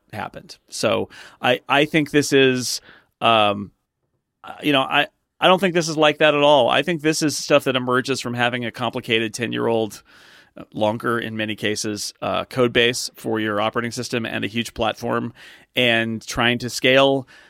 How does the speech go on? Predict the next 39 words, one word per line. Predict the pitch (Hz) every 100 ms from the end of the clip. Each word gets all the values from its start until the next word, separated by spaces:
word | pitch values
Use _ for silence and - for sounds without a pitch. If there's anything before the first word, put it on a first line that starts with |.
| _ -
Uh, | 113 113 113 113 110 107 _ -
and | 127 120 117 117 113 - -
it's | 123
a | -
very | 120 127 135
hard | 147 139
problem, | 151 131 113 104 -
as, | 127 117 - - _ -
uh, | 117 110 110 -
Sinofsky | - - 127 123 - 110 104
pointed | - 120 107
out, | 104 95 90 _ _ _ _ -
and | 120 113 113 110 110
that | 120 -
they | 117
have | 113 123 113
to | - 131 120 117 - -
be | 123
better | 151 165 127
and | 107
they | 113
have | 120
to | -
make | 113 107
changes. | - 180 160 113 101
And | 107
the | 113
challenge | 151 143 156 139
with | 123
some | 123
of | 117
this | 113
stuff | 123 120
is | 110
we | 131
can't | - 123 110
see | 120
the | 110
changes. | - 104 98 - -